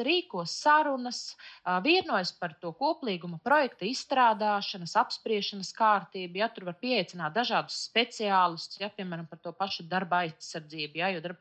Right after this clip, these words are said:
koplīgumā jau var ietvert arī darba aizsardzības organizācijas noteikumus. Var kaut kādas darba grupas organizēt, nu, respektīvi vienoties par šo te saturu. Ā, var, protams, būt arī tā, ka kāda puse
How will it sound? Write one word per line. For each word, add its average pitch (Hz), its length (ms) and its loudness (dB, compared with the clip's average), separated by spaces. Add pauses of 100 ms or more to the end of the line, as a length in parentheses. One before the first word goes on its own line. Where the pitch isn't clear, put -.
koplīgumā 160 440 -6
jau 156 100 -10
var 185 100 -6
ietvert 190 320 -8
arī 160 200 -6
darba 170 340 -2
aizsardzības 160 580 -8
organizācijas 156 800 -6
noteikumus. 147 680 -10 (400)
Var 233 160 4
kaut - 160 2
kādas 175 240 -2
darba 226 320 2
grupas 240 640 -4
organizēt, 220 600 0
nu, 415 100 -2 (240)
respektīvi 277 560 0 (240)
vienoties 302 720 4
par 226 160 -6
šo 294 320 0
te 214 80 -4
saturu. 190 640 -2 (480)
Ā, 214 160 6
var, 381 240 4
protams, 392 400 0
būt 349 300 -2
arī 240 180 0
tā, 370 240 6
ka 269 80 -6
kāda 311 400 2
puse 302 600 -2